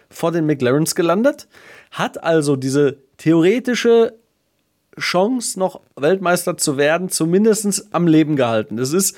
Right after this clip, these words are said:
weiterhin ein großer Abstand. Wir haben dreiundsechzig Punkte auf Oscar Piastri, einundvierzig auf Lando Norris. Ihm zugute kam gestern,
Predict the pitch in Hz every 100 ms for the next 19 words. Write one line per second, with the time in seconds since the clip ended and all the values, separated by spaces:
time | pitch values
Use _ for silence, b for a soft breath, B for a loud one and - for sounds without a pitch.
0 | B B B _ 135 170 190 160 160 165
1 | 160 _ - 131 143 131 - 135 123 101
2 | - 110 101 117 139 123 147 180 175 170
3 | 160 - 156 156 131 123 135 - 123 123
4 | 139 - - 180 - 135 143 139 - 131
5 | 135 127 123 120 117 117 151 254 262 B
6 | B B - 160 151 156 139 190 233 -
7 | 196 196 196 - 226 247